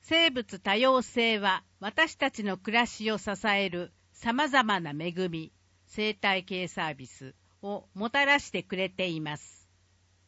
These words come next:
地球上には約三千万種の生き物が生息しており、これらはお互いにつながり合っ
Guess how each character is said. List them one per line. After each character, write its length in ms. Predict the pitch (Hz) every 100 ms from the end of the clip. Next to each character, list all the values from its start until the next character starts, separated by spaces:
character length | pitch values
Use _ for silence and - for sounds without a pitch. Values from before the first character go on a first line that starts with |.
| _ _ _ _ _ _ _ _ _
地 120 | -
球 260 | - 320 311
上 300 | 330 302 302
に 160 | 269
は 240 | 208 170 - _
約 320 | 277 285 214
三 320 | - 277 302 277
千 260 | 320 311
万 220 | 311 302
種 180 | 262 220
の 100 | 185
生 100 | 170
き 120 | - 262
物 300 | 240 196 165
が 180 | 160 156
生 220 | 247 240
息 300 | 240 214 214
し 160 | -
て 160 | 226 208
お 100 | 190
り、 280 | 156 151 - _ _ _ _ -
こ 120 | 247
れ 160 | 277 277
ら 140 | 214
は 220 | 175 165 160
お 80 | 202
互 400 | 285 269 294 269
い 20 |
に 120 | 262
つ 120 | 247
な 160 | 277 294
が 160 | 302
り 180 | 294 294
合 100 |
っ 40 | 285